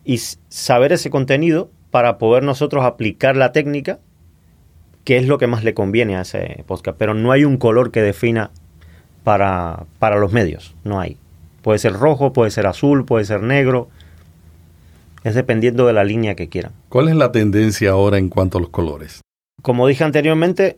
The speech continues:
Speaker 1: minimalista. Un solo color a tres colores, pero normalmente hasta grandes empresas solo utilizan un solo color,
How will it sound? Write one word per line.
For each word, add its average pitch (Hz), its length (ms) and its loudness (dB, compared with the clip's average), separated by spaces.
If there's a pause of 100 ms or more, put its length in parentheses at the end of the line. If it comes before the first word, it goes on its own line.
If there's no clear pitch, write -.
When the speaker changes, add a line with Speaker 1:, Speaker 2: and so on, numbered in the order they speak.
(120)
Speaker 1:
minimalista. 123 640 0 (360)
Un 139 160 0
solo 156 320 2
color 180 460 2
a 120 140 0
tres - 180 -4
colores, 190 580 -2 (160)
pero 120 160 2
normalmente 151 760 0 (280)
hasta 120 320 -2
grandes 139 360 2
empresas 143 640 -2
solo 135 280 2
utilizan 131 420 -2
un 131 180 0
solo 117 260 0
color, 80 220 -8